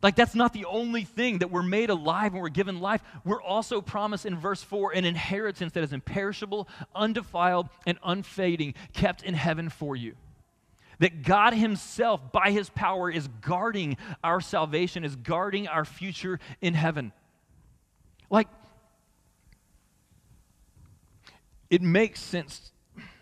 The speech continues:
somewhat. It somewhat makes sense to me that, okay, if God is so good and loving and kind, like, in his mercy, he can forgive my sins and, and, and let me, like, kind of let me in.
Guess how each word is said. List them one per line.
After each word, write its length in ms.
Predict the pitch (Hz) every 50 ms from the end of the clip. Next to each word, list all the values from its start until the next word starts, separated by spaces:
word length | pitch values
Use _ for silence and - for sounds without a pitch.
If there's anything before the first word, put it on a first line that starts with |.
| _ _ _ _
somewhat. 520 | - - - 202 185 175 165 156 139 120 117
It 120 | 117 -
somewhat 400 | - - 202 214 214 226 233 190
makes 220 | 190 190 165 -
sense 240 | - - 151 147 -
to 100 | - -
me 240 | 131 120 117 113 113
that, 220 | 113 135 131 - - - - - - -
okay, 260 | 147 - 175 143 120
if 220 | - 151 139 117 -
God 300 | - 170 151 165 180 151
is 100 | 117 -
so 520 | - - - 156 156 160 156 160 160 - - - - - - - _ _ - 117
good 260 | 104 160 165 180 180
and 240 | 175 175 147 135 135
loving 360 | 143 147 147 143 143 147 131
and 100 | 131 123
kind, 400 | - - 135 135 135 139 139 147
like, 220 | 156 139 131 127 - -
in 160 | - 190 208
his 240 | 214 214 226 185 160
mercy, 640 | 160 151 147 147 156 165 165 - - 190 185 185 170 - - - - - _
he 120 | - 175 170
can 140 | - 165 -
forgive 340 | - 143 117 127 160 160
my 200 | 156 175 175 165
sins 680 | 151 - - - 165 160 165 165 160 160 160 147 - - - - - - -
and, 200 | 160 156 160 -
and, 220 | - 151 147 151 -
and 300 | 151 143 139 139 139 143
let 180 | 156 165 - 185
me, 320 | 170 165 160 156 147 - _ _ _ _ _ -
like, 140 | 139 143 -
kind 280 | - 147 156 170 185 190
of 80 | 175
let 220 | 160 165 170 165 170
me 180 | 151 143 147
in. 240 | 147 151 160 160 165